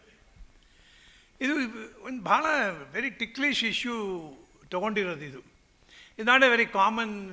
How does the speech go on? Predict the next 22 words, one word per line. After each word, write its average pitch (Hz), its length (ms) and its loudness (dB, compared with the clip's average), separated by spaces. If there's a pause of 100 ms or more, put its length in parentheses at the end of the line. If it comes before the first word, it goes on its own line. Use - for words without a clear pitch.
subject. 170 520 -12 (460)
ಆ 175 60 -12
ಮಷಿನ್ 196 360 -6
ಸರಿ 185 280 -4
ಇಲ್ಲ, 180 340 0
ಜಾಗ 170 300 -2
ಸರಿ 180 300 -4
ಬಿಟ್ಟಿಲ್ಲ, 165 420 -12
ಆ, - 760 -10
ಈ 196 240 -4
ಮಷಿನ್ 196 400 -4
ಮೇಲೆ, 185 440 -2
ಈ 220 100 4
ಮಷಿನ್ 208 320 2
ಹಾಕಕ್ಕೆ 196 360 4
ಮುಂಚೆ 196 240 -2
ನನ್ನ 190 280 0
ಪರ್ಮಿಷನ್ 190 460 0
ತಗೊಂಡಿಲ್ಲ, 180 460 0 (460)
ನೀನು 202 240 0
ಪ್ರಾಸಿಕ್ಯೂಟ್ 208 540 6
ಮಾಡ್ತೀವಿ. 180 380 0